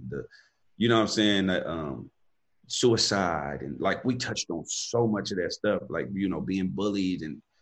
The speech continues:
all of that stuff that the kids are actually, you know, dealing with today that a lot of people didn't know, or had people with mental illness that's reaching out. Like, we touched on all of that,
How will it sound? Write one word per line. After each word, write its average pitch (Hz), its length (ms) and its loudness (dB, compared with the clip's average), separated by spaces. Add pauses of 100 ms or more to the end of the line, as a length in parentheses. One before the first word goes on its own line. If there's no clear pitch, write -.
(320)
all 127 180 6
of 120 60 4
that 107 120 2
stuff 104 280 2
that 90 120 -2
the - 60 -10
kids 98 320 2
are 78 100 0
actually, 87 480 -2 (600)
you 110 120 4
know, 92 180 2
dealing 101 300 2
with 101 140 2
today 113 480 -2 (320)
that 92 160 0
a 85 40 -2
lot 92 220 2
of 92 100 -4
people 90 480 -4 (580)
didn't 98 260 -2
know, 95 360 -4 (300)
or 90 220 -2
had 95 260 0
people 90 300 -2
with 87 280 -4 (200)
mental 95 360 -4
illness 87 300 0
that's - 220 -6
reaching 92 260 -4
out. 90 240 -2
Like, 87 160 -2 (240)
we 120 140 0
touched - 320 -4
on 76 100 -6 (240)
all 113 240 2
of 92 60 0
that, 78 180 -2